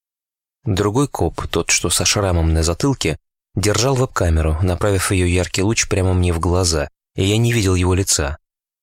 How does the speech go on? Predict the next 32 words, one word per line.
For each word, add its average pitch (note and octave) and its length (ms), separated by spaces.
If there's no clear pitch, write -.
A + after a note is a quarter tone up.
Но F#2 160
когда A2 260
Тимми B2 260
обернулся B2+ 560
к - 60
нему, D#2 280
Шрам B2 360
опустил A2+ 460
лампу, A2+ 340
и - 140
я G2 160
разглядел F#2+ 480
у G2+ 60
него F#2+ 340
в F#2 100
ухе A2 280
наушник, G2 760
разумеется, F2+ 520
тактический. - 680
Интересно, G#2+ 480
часто B2+ 320
ли F#2 120
эти F2 160
ребята F#2+ 420
роняют F#2 420
на G2 140
пол E2+ 140
какую-нибудь F2 520
важную F2+ 320
детальку G#2+ 460
и D#2+ 80
потом G2+ 400